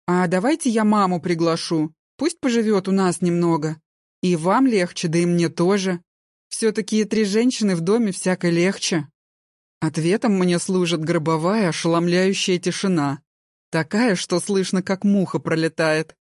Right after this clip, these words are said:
Получи, фашист, гранату, что называется. А самое приятное в этом всём то, что никто не может слова против сказать.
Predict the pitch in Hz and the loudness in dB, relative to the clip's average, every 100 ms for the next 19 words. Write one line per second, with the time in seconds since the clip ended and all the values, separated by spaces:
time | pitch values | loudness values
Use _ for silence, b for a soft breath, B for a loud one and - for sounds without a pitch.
0 | _ _ _ _ _ - 202 208 - 208 | _ _ _ _ _ -2 0 0 0 -2
1 | - 180 - 180 165 156 185 190 180 156 | 0 -2 0 -2 -2 0 0 2 2 0
2 | 151 - 175 160 151 165 160 151 151 147 | -2 -4 0 0 0 0 0 0 0 -2
3 | 175 160 _ _ _ _ _ _ - 156 | -6 -6 _ _ _ _ _ _ -4 0
4 | 156 143 170 160 156 147 160 160 180 233 | 0 0 -2 0 0 0 0 2 0 0
5 | 208 156 160 156 160 151 - 151 147 175 | 0 2 0 0 -2 -2 -2 -2 -2 -2
6 | 202 262 _ - - 190 175 165 - 247 | -2 -4 _ -14 -6 -2 -2 -2 0 2
7 | 220 180 175 160 - 190 226 151 151 151 | 2 2 0 -2 -2 0 0 0 0 0
8 | 151 - - 151 151 147 - | -2 -6 -4 -4 -2 -4 -8